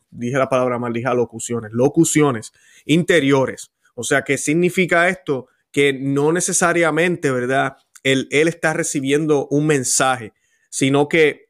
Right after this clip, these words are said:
él está en actitud perfectamente normal, sin caer en trance, ni en éxtasis, pero escribe de corrido, sin fatiga mental, lo que percibe interiormente, sin repasar ni corregir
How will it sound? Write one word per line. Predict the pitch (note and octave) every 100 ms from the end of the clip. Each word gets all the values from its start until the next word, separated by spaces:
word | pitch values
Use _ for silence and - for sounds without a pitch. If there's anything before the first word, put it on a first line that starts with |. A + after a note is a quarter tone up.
| _
él | D3 G3
está | F3+ E3+ F3
en | E3+
actitud | D3+ - B2+ - D#3
perfectamente | F3+ D3+ C#3 - F3 F#3 G3
normal, | F#3+ E3+ A#2+ A2
sin | - A#2
caer | A#2 A2+ D3
en | F#3
trance, | G3 F#3+ C#3 G#2+ A2 _ _ _ -
ni | C3 C3+ C3+
en | C3
éxtasis, | F3 F3+ A#2+ A2 - - _ _
pero | C#3+ C#3+
escribe | C#3 - E3 F#3+
de | F#3+ E3+
corrido, | D3 C3 D3 D3 A2+ G2 _
sin | - - D#3 F#3+
fatiga | F#3 D#3+ F#3 F#3+ C#3+ C#3
mental, | C3+ A#2+ A2 G2+ _ _
lo | - C3+ C3
que | C3+
percibe | - B2+ A2+ F#3+ G#3+ D#3+
interiormente, | C#3+ B2+ B2 C#3 C3 B2+ B2 G2
sin | - C#3 C#3
repasar | C3 B2 A#2 - E3+ G3+ G#3 _
ni | C3+ E3+
corregir | E3+ F3+ E3 D3 G3 A3